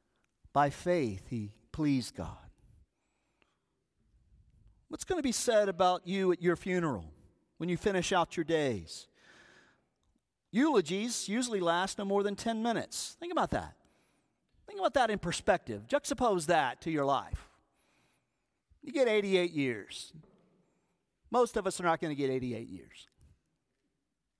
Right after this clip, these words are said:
But say you do. Someone's gonna get up and give a eulogy, perhaps,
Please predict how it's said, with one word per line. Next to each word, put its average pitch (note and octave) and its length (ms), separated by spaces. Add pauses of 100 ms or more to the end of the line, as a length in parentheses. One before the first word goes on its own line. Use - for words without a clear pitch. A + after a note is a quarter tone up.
(500)
But B3 120
say - 220
you G#3+ 160
do. F#2 260 (1900)
Someone's D#4+ 380
gonna A3+ 200
get A#3 180
up G#3 260
and D#3+ 120
give F3+ 100
a E3 80
eulogy, E3 420
perhaps, A#2 800